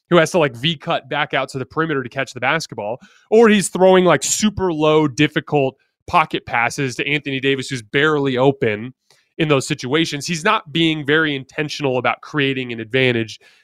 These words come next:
as he comes over the top of those screens, which is literally the only purpose to why you do that. So not only does it kill, uh, like, uh, I'll give you an example.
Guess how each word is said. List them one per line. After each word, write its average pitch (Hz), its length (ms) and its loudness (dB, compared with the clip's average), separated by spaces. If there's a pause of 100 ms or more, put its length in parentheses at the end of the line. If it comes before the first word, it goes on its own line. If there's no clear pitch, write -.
(120)
as 135 140 2
he 135 80 -4
comes 135 480 -6 (260)
over 143 220 2
the 135 60 -2
top 120 200 2
of 123 60 -12
those 131 140 -2
screens, - 520 -6
which 170 180 0
is 143 140 0
literally 190 540 4
the 165 260 -8
only 165 320 2
purpose - 720 -4 (320)
to 147 80 -2
why 117 140 2
you 131 100 -4
do 220 160 2
that. 120 160 -4 (720)
So - 140 -4
not 220 200 4
only 226 140 -2
does 170 160 -4
it 156 140 -8
kill, 180 360 -2
uh, 190 120 -6
like, 202 180 2
uh, 196 120 -2 (420)
I'll 190 100 0
give 196 140 -2
you 190 60 -4
an 165 40 -4
example. 127 380 -6